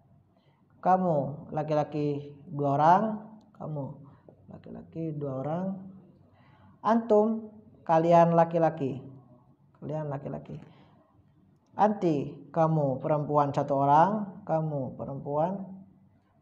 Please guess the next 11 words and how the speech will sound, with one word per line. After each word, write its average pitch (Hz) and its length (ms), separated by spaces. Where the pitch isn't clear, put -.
satu 147 260
orang. 160 240
Antuma, 190 720
kalian, 147 640
eh, - 160
kamu 151 400
perempuan 143 800
dua 147 260
orang. 147 320
Atau 147 240
kalian, 143 560